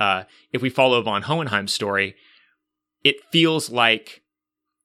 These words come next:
this idyllic place that he came to value. And it's really interesting how,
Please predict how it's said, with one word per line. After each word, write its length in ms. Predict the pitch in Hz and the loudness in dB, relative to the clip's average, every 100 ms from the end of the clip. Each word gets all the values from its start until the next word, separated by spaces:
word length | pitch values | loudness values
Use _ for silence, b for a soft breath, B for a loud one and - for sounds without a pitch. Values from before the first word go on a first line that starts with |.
| _ | _
this 320 | 110 104 135 - | -6 -2 -2 -2
idyllic 640 | 123 107 139 139 123 - | -4 -2 0 0 -2 -8
place 560 | - 123 98 - - - _ _ _ _ _ _ | -2 0 0 -6 -10 -12 _ _ _ _ _ _
that 200 | 123 131 | -6 -6
he 600 | - - 160 156 151 - _ | -6 -8 -6 -4 -4 -8 _
came 440 | - 143 135 123 | -8 -4 -4 -6
to 100 | - | -10
value. 720 | 110 107 117 107 98 92 90 - _ _ _ _ _ _ _ _ | -6 -2 0 -2 -6 -10 -12 -16 _ _ _ _ _ _ _ _
And 480 | 120 120 107 104 101 - _ _ _ _ _ _ | -2 0 -2 -4 -8 -18 _ _ _ _ _ _
it's 220 | 135 - 113 | -4 -4 -4
really 260 | 139 131 | -4 -2
interesting 560 | - 127 127 117 - 113 | -4 -2 -2 -2 -2 -6
how, 600 | - 113 107 107 104 | -2 0 0 0 -4